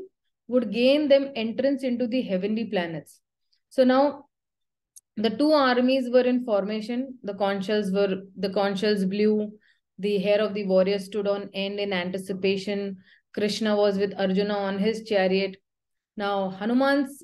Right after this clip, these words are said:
you know, uh, Hanuman decorating the chariot flag was ready to shout his war cries to help Bhima terrify the whole army. So in, uh, Mahabharat,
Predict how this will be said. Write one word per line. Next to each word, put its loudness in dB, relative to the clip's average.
you -6
know, -2
uh, -2
Hanuman 2
decorating 2
the 2
chariot -2
flag 0
was -6
ready -2
to -4
shout -2
his -4
war 0
cries -2
to -6
help -2
Bhima -4
terrify 0
the -2
whole -2
army. -4
So 0
in, 2
uh, 2
Mahabharat, 2